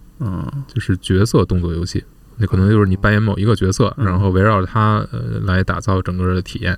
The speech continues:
Speaker 1: 看场电影儿。
Speaker 2: 有点那个意思。当然呢，它的系统是，战斗系统做的其实还挺好，啊。呃，它是基于，嗯，召唤兽，也是基于召唤兽的，就是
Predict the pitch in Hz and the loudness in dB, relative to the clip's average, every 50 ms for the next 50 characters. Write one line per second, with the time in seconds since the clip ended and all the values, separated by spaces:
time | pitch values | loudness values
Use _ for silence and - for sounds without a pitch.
0 | - - - - 156 131 123 127 139 135 104 - - - - - - - - - | -6 -8 -6 -4 -2 0 0 0 0 -2 -2 -4 -8 -10 -12 -12 -14 -18 -20 -20
1 | - - - - - - - - - - 117 127 113 95 92 90 92 95 92 85 | -20 -20 -20 -20 -20 -20 -20 -8 -2 2 4 4 4 4 2 -2 -4 -6 -8 -8
2 | - - - - - - - - - - - - - 147 151 135 123 123 120 110 | -10 -12 -14 -18 -20 -20 -20 -20 -20 -20 -8 -2 2 4 4 4 4 4 4 2
3 | 117 131 127 127 - - 117 98 95 87 85 95 - - 107 98 98 98 95 92 | 2 2 2 2 2 2 2 2 2 0 -2 -4 0 2 4 4 4 4 2 2
4 | - - - - 123 113 113 110 120 101 98 - - 120 - 117 107 98 95 92 | -2 -2 0 0 2 4 4 2 2 0 -2 -2 -6 -4 0 2 2 4 2 2
5 | 90 90 90 - - 107 113 117 110 107 107 110 - - 113 110 - - - - | 0 -2 -2 -2 0 2 2 4 4 4 2 2 2 0 0 0 -2 -6 -8 -14
6 | - _ _ - - 101 92 87 87 - - - - - - - - - - - | -20 _ _ -8 -2 0 0 0 -2 -4 -10 -18 -20 -20 -20 -20 -20 -18 -6 -2
7 | 107 98 98 95 95 95 95 95 95 95 98 101 110 113 135 - 117 113 - - | 0 2 4 4 2 2 2 0 0 0 -2 -2 -4 -4 -2 0 0 2 2 2
8 | 104 92 - - 117 113 110 107 104 98 98 98 98 98 98 101 104 - - - | 0 0 2 2 4 4 4 4 4 4 4 4 4 4 2 2 0 -2 -4 -10
9 | - - - - 127 104 98 - 131 127 143 147 147 165 - 104 87 90 95 - | -20 -20 -10 -4 -2 -2 0 2 2 4 4 4 2 2 2 2 0 0 0 2
10 | - 135 110 104 101 98 95 95 98 95 95 110 127 135 - - - 107 98 107 | 2 4 4 4 4 2 2 2 2 0 0 -2 -4 -8 -8 -4 0 0 2 2